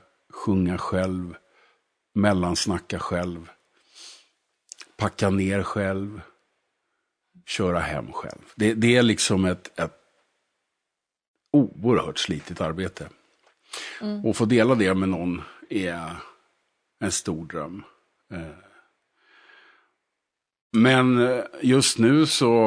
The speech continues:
Speaker 1: har jag precis börjat med, med mina absoluta favoriter,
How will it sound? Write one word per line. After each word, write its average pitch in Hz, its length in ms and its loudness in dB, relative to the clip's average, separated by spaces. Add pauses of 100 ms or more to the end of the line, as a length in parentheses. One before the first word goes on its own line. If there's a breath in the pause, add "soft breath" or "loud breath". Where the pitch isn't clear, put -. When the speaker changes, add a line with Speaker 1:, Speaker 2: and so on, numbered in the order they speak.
(100)
Speaker 1:
har 104 340 2
jag 101 120 0
precis 101 440 0
börjat 95 680 -4 (1400 loud breath)
med, 90 300 0
med 95 240 0
mina 87 460 -2 (1400)
absoluta 104 680 0
favoriter, 95 920 -2